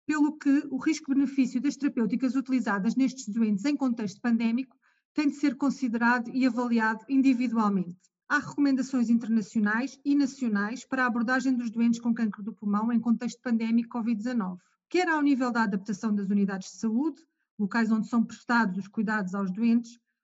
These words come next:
com percursos e espaços sinalizados, delimitados e regras de segurança e limpeza adequadas, quer a utilização da parte dos profissionais de saúde, dos epis adequados e ensino aos próprios doentes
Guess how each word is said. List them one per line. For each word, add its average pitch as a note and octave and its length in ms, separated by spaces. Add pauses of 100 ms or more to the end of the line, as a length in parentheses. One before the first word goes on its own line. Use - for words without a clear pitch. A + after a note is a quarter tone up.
(220)
com B3 100
percursos - 440
e - 20
espaços F#3+ 480
sinalizados, A3 760
delimitados A3 840
e A3+ 80
regras A#3 380
de - 80
segurança A#3 640
e B3 80
limpeza A#3 540
adequadas, A3 600 (680)
quer F4 180
a F4 40
utilização D4 640
da B3 100
parte D4+ 340
dos - 140
profissionais B3 560
de - 80
saúde, C4 480
dos F#3+ 180
epis A#3 400
adequados A#3 640 (200)
e A#3 120
ensino B3 520
aos G#3 160
próprios C4+ 440
doentes A#3 460